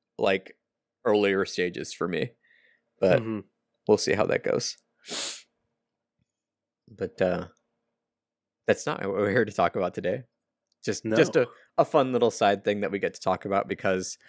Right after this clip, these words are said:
Speaker 1: A, it's our podcast, and B, our community likes League.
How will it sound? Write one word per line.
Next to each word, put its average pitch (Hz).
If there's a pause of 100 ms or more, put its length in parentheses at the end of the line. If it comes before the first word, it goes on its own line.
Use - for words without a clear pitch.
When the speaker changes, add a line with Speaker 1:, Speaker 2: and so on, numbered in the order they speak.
(400)
Speaker 1:
A, 101
it's 92
our 95
podcast, 95
and 90
B, 87
our 82
community 92
likes 90
League. 98